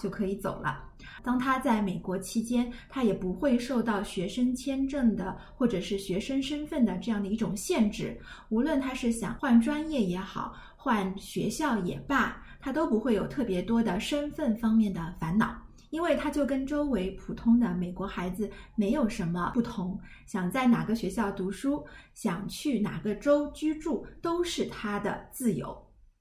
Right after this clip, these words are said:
作为我们家长来讲，我们也会比较关心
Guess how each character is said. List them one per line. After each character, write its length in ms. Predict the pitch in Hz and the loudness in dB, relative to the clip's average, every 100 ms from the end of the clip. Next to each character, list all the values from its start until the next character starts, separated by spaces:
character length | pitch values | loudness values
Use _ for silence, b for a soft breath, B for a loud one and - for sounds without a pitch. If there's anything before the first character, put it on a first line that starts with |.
| _ _ - _ _ _ _ _ | _ _ -20 _ _ _ _ _
作 200 | - 302 | 2 6
为 160 | 220 214 | 6 6
我 180 | 233 185 | 4 2
们 200 | 170 190 | 0 0
家 200 | 302 392 | 2 2
长 160 | 240 | 2
来 160 | 180 185 | 0 -2
讲， 280 | 185 190 190 | -4 -4 -2
我 40 | 180 | 0
们 160 | 196 | 2
也 100 | 240 | 2
会 180 | - 247 | 2 -2
比 100 | 233 | -2
较 240 | - 180 | -4 -6
关 260 | 175 220 262 | -2 0 0
心 240 | 269 311 | 0 -4